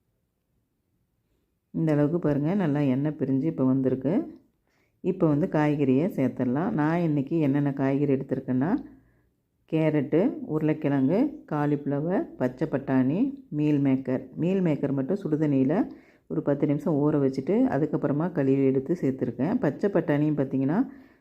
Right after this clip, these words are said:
தோலோட உள்ள பச்சை பட்டாணி தான் சேர்த்துருக்கேன், அது சீக்கிரமா வெந்துரும். மத்த காஞ்ச பட்டாணி சேர்க்கும் போது நம்ம தனியா வேக வச்சுட்டு அதுக்கப்புறமா தான் சேர்க்கணும்.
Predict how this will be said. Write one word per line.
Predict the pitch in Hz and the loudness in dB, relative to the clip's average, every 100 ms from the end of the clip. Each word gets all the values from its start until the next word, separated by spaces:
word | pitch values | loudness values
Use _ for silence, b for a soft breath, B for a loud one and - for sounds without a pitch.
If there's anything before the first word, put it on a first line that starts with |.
| B - | B -6
தோலோட | 190 196 208 185 175 | 0 4 4 4 4
உள்ள | 147 147 | 2 0
பச்சை | 135 135 135 | -2 -4 -4
பட்டாணி | 135 139 135 | -4 -2 -2
தான் | 151 151 | -2 -4
சேர்த்துருக்கேன், | 139 139 135 160 | -4 -4 -2 0
அது | 135 | 0
சீக்கிரமா | 135 160 156 147 151 143 | 0 -2 0 0 0 0
வெந்துரும். | 135 147 151 127 190 262 B B B B - | 0 0 2 2 2 -2 B B B B -6
மத்த | 170 170 180 | -2 0 2
காஞ்ச | 165 190 220 | 2 2 2
பட்டாணி | 175 151 151 151 | 2 0 0 2
சேர்க்கும் | 147 147 143 | 0 0 -2
போது | 147 175 | 0 0
நம்ம | 143 131 | 0 0
தனியா | 139 151 160 | 0 2 2
வேக | 135 151 151 | 2 0 0
வச்சுட்டு | 135 147 160 | -2 -2 0
அதுக்கப்புறமா | 135 135 139 135 143 135 | 0 0 -2 -2 0 0
தான் | 165 151 | -2 -2
சேர்க்கணும். | 139 139 127 175 | -4 0 0 0